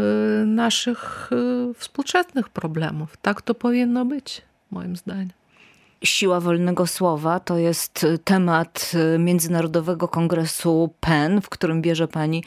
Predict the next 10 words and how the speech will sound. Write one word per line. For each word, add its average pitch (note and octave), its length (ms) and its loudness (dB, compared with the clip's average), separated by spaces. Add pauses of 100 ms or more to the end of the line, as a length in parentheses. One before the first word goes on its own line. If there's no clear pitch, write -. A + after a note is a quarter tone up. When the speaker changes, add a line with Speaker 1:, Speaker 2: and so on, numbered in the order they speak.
(440)
Speaker 2:
też F3 220 0
udział. D#3 520 2
Myślę, F#3 420 2
że F3 200 2
siła E3+ 460 2
wolnego F3 500 0
słowa F3 460 -2
to E3+ 200 -8
jest, - 680 -6
y, E3 260 0